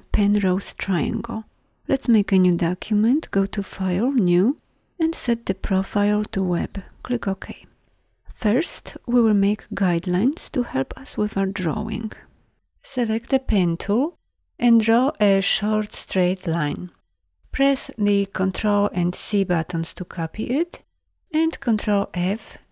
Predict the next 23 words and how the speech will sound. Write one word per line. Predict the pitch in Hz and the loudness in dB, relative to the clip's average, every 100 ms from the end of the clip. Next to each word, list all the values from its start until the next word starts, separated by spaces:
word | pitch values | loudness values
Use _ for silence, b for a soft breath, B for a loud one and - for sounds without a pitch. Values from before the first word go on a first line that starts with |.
| - | -6
to | |
paste | 254 - 196 185 - | -2 0 0 -2 -4
it | - 180 | -6 -4
in | 180 | -4
front. | 170 - 156 143 170 - - _ _ _ _ _ - | -6 -6 -6 -6 -8 -14 -16 _ _ _ _ _ 0
Now | 214 185 202 320 302 | 2 4 0 -4 -6
press | - 233 226 | -2 0 0
the | 214 | 0
letter | 196 196 196 180 | 0 0 -2 -2
V | 185 180 | 0 -2
to | - | -2
select | 185 - 185 175 175 - 320 | -4 -2 0 0 -2 -4 -2
it, | 370 - _ _ _ - | -2 -6 _ _ _ -10
and | - 214 | -2 0
holding | 220 247 247 208 | 2 0 2 0
down | - 190 196 | 2 2 2
the | 185 | 0
Shift | 185 - 220 220 - | -4 -4 -4 -6 -8
key, | - 285 339 _ _ _ _ | -4 -4 -4 _ _ _ _
click | - 285 - | -2 -2 2
on | 214 202 | 2 4
this | 202 196 - | 2 0 -4
corner | - 185 180 190 233 311 | -2 0 2 2 2 0